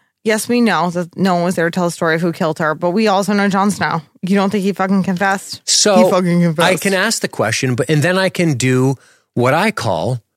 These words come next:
Speaker 2: mental gymnastics in an attempt to figure out how. Maybe Jon was smart enough to send a fucking raven to Sansa and she shows up, but none of this stuff, like,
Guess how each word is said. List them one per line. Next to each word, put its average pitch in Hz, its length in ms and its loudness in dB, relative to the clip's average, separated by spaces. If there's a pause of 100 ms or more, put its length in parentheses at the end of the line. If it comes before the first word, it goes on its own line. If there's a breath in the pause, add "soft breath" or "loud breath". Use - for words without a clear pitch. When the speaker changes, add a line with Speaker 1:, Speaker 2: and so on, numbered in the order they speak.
Speaker 2:
mental 165 500 2
gymnastics 123 880 -2
in 160 140 0
an 160 100 2
attempt 175 440 -2
to 156 100 -2
figure 131 360 -2
out 123 200 -2
how. 135 400 -4 (440 loud breath)
Maybe 117 420 0
Jon 131 340 0
was 127 100 0
smart 117 320 0
enough 123 300 -2
to 101 100 -4
send 120 400 0
a 131 40 0
fucking 120 560 -2
raven 127 420 0
to 117 60 0
Sansa 131 720 2
and 92 180 -4 (300 loud breath)
she - 280 0
shows 156 460 2
up, 156 140 -2
but 143 160 -2
none 175 260 2
of 185 140 0
this 180 140 0
stuff, - 280 -2 (220 loud breath)
like, 175 240 0